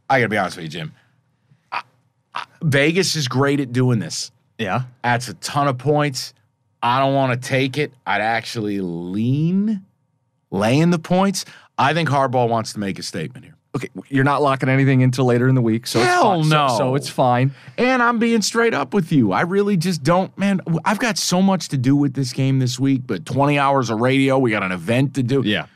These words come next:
Speaker 1: I've come to hate this game. <sighs> You think I wanna now lose money on it to hate it more? Come on.
Speaker 2: J-, real quick, my thoughts on it. The X's and O's.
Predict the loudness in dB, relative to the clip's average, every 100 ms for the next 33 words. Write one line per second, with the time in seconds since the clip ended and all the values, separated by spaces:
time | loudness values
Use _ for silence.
0 | _ _ _ _ _ _ _ _ _ _
1 | _ _ _ 0 2 0 0 0 2 2
2 | 2 0 0 0 0 0 0 0 0 0
3 | 0 0 0 -2 -4 -10 -16 -6 2 2
4 | 4 2 2 2 4 2 4 2 2 4
5 | 4 4 4 4 4 4 2 2 0 0
6 | -2 0 2 2 4 4 6 4 2 -2
7 | _ _ _ _ _ 0 0 0 -6 -16
8 | -18 -20 -20 -20 -20 -4 2 2 4 0
9 | 2 2 2 2 0 -2 -2 -4 -8 _
10 | _ _ _ _ _ _ _ _ _ _
11 | _ 2 2 2 0 0 2 2 0 -2